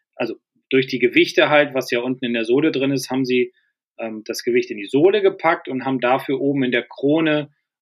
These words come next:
einiges an Gramm eingespart, um halt mehr Gewicht in die Sohle packen zu können, wodurch einfach die Schlägerkopfgeschwindigkeit sich erhöht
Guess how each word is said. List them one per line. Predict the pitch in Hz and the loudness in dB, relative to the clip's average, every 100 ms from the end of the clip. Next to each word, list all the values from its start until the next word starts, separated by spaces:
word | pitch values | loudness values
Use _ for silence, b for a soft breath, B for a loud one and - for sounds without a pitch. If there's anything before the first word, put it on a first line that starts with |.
| - | -2
einiges | 123 147 147 143 - | 2 2 2 -2 -2
an | 131 120 | -4 -4
Gramm | 117 127 135 123 | -2 -2 -2 0
eingespart, | 131 170 175 - - 139 143 139 | 0 2 2 2 0 0 0 0
um | 175 175 147 | 0 0 0
halt | 131 139 | -2 -2
mehr | 139 135 | 0 0
Gewicht | 127 120 135 - | 0 -2 -4 -6
in | 123 | -8
die | 117 113 _ _ _ | -6 -6 _ _ _
Sohle | 107 123 147 175 | -4 2 4 4
packen | - 151 147 139 | 2 -4 -4 -6
zu | - 123 | -6 -8
können, | - 131 120 | -2 0 0
wodurch | 120 120 117 | 2 2 2
einfach | 113 127 - | -4 -6 -6
die | - | -6
Schlägerkopfgeschwindigkeit | - 131 139 139 - - - - 120 - - 110 | 0 2 2 0 -6 -6 -6 -2 -4 -4 -6 -6
sich | - - | -6 -2
erhöht | 113 98 120 | 0 4 4